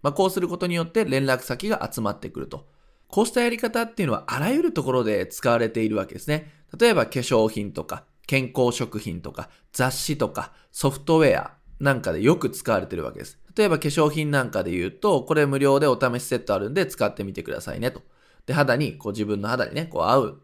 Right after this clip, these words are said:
のであれば使い続けてくださいみたいなオファーですね。で、健康食品も、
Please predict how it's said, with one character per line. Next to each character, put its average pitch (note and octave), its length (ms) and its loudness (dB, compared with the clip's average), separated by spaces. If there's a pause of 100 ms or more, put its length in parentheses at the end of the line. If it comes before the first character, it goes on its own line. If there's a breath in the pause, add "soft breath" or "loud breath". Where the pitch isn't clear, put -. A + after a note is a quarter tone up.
(100)
の A2 140 -4
で - 80 -2
あ C#3 100 0
れ D#3 140 0
ば A#3+ 380 -2
使 G#2 200 0
い - 100 -2
続 A2 140 -10
け G#2 100 -6
て G2 80 -8
く F#2+ 80 -8
だ G#2+ 80 -4
さ B3 140 -2
い - 160 -8
み D#3+ 140 -6
た C3+ 100 -2
い C#3+ 80 -2
な - 140 -4
オ - 80 -8
フ G#2+ 80 -8
ァ C#2+ 60 -4
ー B1 60 -8
で - 60 -14
す - 80 -16
ね。 A#2 220 -8 (360 soft breath)
で、 D#3 60 -18
健 A3+ 240 0
康 A3+ 120 2
食 A3 240 -8
品 D3 200 -6
も、 C#3 340 2